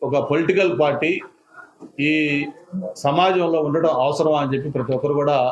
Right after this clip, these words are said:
ఈరోజు క్వశ్చన్ చేయాల్సిన అవసరం ఉంది. ఓకే,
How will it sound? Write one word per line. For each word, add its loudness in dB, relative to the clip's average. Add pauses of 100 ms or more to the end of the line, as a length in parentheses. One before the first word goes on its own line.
(160)
ఈరోజు -2 (100)
క్వశ్చన్ -4
చేయాల్సిన -2
అవసరం -4
ఉంది. -10 (880)
ఓకే, 2